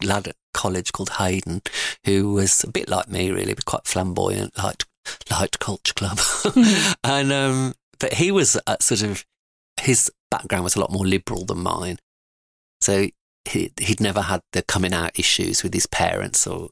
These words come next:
Speaker 1: and all things like that. So it was abs-, everything was absolutely fine. He could do what he liked. So I used to go and stay with him at weekends.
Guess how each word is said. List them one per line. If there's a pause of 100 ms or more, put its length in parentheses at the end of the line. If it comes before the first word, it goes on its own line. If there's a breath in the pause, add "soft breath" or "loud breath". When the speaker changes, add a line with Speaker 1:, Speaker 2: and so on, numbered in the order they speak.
Speaker 1:
and
all
things
like
that.
So (400)
it
was
abs-,
everything
was
absolutely
fine.
He
could
do
what
he
liked. (440 loud breath)
So
I
used
to
go
and
stay (180)
with
him (400)
at
weekends.